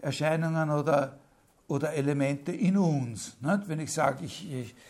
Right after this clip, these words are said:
ich sehe da dieses Rot, da, da habe ich eine bestimmte da referiere ich auf eine Perzeption, die ich habe. Und jetzt kann zwar jeder f-, von Ihnen auch diesen roten Pullover sehen.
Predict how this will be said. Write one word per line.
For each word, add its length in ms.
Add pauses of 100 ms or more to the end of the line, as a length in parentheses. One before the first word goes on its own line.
(160)
ich 160
sehe 160
da 120
dieses 480
Rot, 460 (100)
da, 120
da 180
habe 220
ich 100
eine 160
bestimmte 640 (920)
da 100
referiere 560
ich 140
auf 100
eine 200
Perzeption, 720
die 220
ich 160
habe. 380 (600)
Und 280 (840)
jetzt 240
kann 220
zwar 160
jeder 220
f-, 300
von 300
Ihnen 280
auch 400 (440)
diesen 240
roten 340
Pullover 720 (1700)
sehen. 560